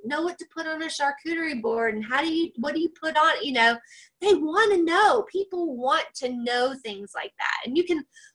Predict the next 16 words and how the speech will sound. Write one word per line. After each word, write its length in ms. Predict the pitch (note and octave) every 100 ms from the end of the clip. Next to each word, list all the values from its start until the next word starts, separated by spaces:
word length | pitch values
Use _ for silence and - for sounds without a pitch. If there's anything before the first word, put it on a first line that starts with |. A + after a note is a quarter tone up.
| _
look 220 | D#4+ D#4+
up, 160 | C4+ -
you 120 | F4+
can 180 | F4 C#4
Google 360 | D4+ G4 D4+
anything 520 | A#3+ D#4 C#4+ A3+ G#3+ G#3
that 160 | G3+
you 100 | A#3+
wanna 200 | G#3+ F#3+
<laughs> 0 |
learn, 500 | F#3 - - D4 - -
right? 440 | B4+ - - A#4+ - - - -
But 200 | D#4 D4+
some 140 | E4
people 280 | E4+ D4+ D4
don't 340 | A#3+ C4 C4+